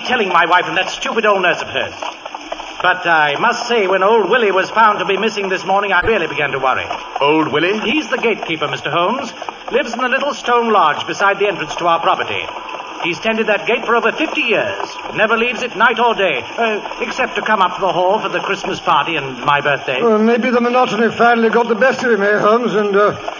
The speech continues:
Speaker 3: he decided off.
Speaker 1: He couldn't wander very far, Doctor Watson. Old Willie is a cripple.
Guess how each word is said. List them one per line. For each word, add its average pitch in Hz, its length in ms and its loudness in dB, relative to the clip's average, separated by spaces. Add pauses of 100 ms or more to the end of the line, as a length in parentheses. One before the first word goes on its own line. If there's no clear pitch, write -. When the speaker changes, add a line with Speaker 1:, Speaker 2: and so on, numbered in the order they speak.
(120)
Speaker 3:
he 190 60 -4
decided 226 480 2
off. 247 420 0
Speaker 1:
He 156 80 -6
couldn't 254 240 -2
wander 254 240 4
very 233 220 2
far, 220 260 4
Doctor 202 260 2
Watson. 185 560 -2
Old 220 300 2
Willie 208 160 4
is 196 140 0
a 196 40 -2
cripple. 196 320 -2